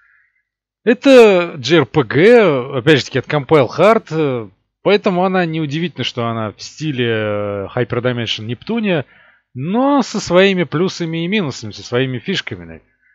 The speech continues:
И в первую очередь я, э, это, скажем так, выделю плюсы.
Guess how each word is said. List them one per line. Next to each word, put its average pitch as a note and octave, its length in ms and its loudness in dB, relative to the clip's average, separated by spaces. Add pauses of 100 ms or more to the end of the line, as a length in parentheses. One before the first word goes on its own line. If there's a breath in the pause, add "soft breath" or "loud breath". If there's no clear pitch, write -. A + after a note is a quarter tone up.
(400)
И F3 160 -6
в - 80 -8
первую B3+ 220 4
очередь G3+ 300 2
я, F#3 180 8
э, E3 240 2 (360)
это, G2+ 640 -4 (240)
скажем A#2 320 -8
так, G#2 160 -8
выделю E3 340 -2
плюсы. C#3 460 -6